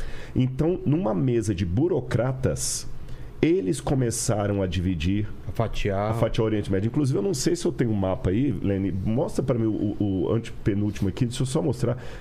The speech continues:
Speaker 1: que eu vou, ah, eu não trouxe
Speaker 2: Chegou
Speaker 1: um.
Speaker 2: a pizza
Speaker 1: Ah, isso aí,
Speaker 2: aí,
Speaker 1: isso aí,
Speaker 2: tá?
Speaker 1: ó.
Speaker 2: Vocês querem já a pizza agora?
Speaker 1: Quero.
Speaker 2: Traz depois,
Speaker 1: Não,
Speaker 2: então?
Speaker 1: eu quero agora, senão
Speaker 2: Ah.
Speaker 1: esfria.
Speaker 2: <laughs> Ah.
Speaker 1: Ah, olha só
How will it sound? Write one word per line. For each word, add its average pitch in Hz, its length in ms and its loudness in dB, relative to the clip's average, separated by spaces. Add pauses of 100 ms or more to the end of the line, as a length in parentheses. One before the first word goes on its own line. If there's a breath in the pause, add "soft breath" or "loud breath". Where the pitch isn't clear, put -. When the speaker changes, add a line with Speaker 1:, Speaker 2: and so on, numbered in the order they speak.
Speaker 1:
que - 80 0
eu 113 40 2
vou, 131 200 0 (520)
ah, 107 160 2
eu 110 80 2
não 123 120 2
trouxe 110 340 0
Speaker 2:
Chegou 104 200 2
Speaker 1:
um. - 20 2
Speaker 2:
a 143 40 0
pizza 160 260 0
Speaker 1:
Ah, 127 40 4
isso 120 160 2
aí, 113 60 2
Speaker 2:
aí, 107 60 2
Speaker 1:
isso 90 120 0
aí, 107 60 0
Speaker 2:
tá? 90 60 2
Speaker 1:
ó. 76 40 0
Speaker 2:
Vocês 71 100 -4
querem 117 240 0
já 90 140 0
a 87 40 -4
pizza 131 420 -2
agora? 98 280 0
Speaker 1:
Quero. 92 180 0
Speaker 2:
Traz 101 140 -2
depois, 123 300 -2
Speaker 1:
Não, 104 60 -4
Speaker 2:
então? 95 160 2
Speaker 1:
eu 92 120 2
quero 123 200 2
agora, 104 240 0
senão 104 140 0
Speaker 2:
Ah. - 20 0
Speaker 1:
esfria. 135 340 0 (160)
Speaker 2:
<laughs> 135 140 2
Ah. 127 1040 0
Speaker 1:
Ah, - 260 2
olha 165 240 2
só 131 500 0